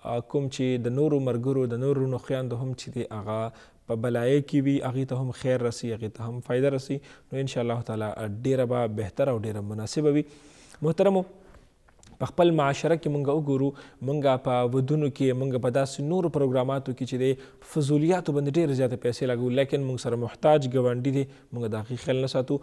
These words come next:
محترمو، دې په اړه باندې مونږ نه تپوس کېږي، نو مونږ له پکار دي چې مونږ د هر چا سره تعاون د خپل وس مطابق وکړو.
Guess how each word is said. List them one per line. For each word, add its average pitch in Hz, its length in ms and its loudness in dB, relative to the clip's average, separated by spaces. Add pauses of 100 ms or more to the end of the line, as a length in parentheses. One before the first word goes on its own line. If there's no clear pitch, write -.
(200)
محترمو، 143 340 0
دې 135 160 2
په 127 120 2
اړه 127 60 2
باندې 120 180 -2
مونږ 123 200 -4
نه 117 60 -4
تپوس 131 400 -4
کېږي، 127 180 -4
نو 120 60 -4
مونږ 117 120 -6
له 117 60 -4
پکار 131 340 0
دي 139 140 0
چې - 360 -14
مونږ 131 180 0
د 113 60 -2
هر 131 140 -2
چا 131 180 -6
سره 117 180 -4
تعاون 131 440 0
د 120 60 -2
خپل 110 260 -6
وس 107 240 -8
مطابق 120 480 -8
وکړو. 147 240 -2